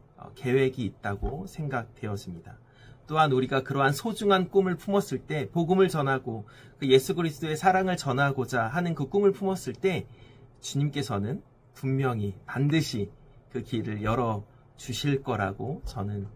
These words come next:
생각합니다. 탁월한 말이 아니어도, 탁월한 내가 웅변가가 아니어도, 내가 탁월한 지혜가 있지 않다고 하더라도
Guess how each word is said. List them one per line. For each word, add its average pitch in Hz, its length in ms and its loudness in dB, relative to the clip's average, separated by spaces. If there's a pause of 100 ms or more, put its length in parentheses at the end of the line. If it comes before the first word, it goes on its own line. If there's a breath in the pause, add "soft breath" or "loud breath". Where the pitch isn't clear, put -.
(240 loud breath)
생각합니다. 113 800 -8 (420)
탁월한 180 460 6
말이 120 260 4
아니어도, 104 560 -4
탁월한 196 460 4
내가 139 260 0
웅변가가 143 560 0
아니어도, 104 480 -4 (340 loud breath)
내가 156 280 6
탁월한 214 420 4
지혜가 165 380 2
있지 135 220 2
않다고 139 500 2
하더라도 120 540 -4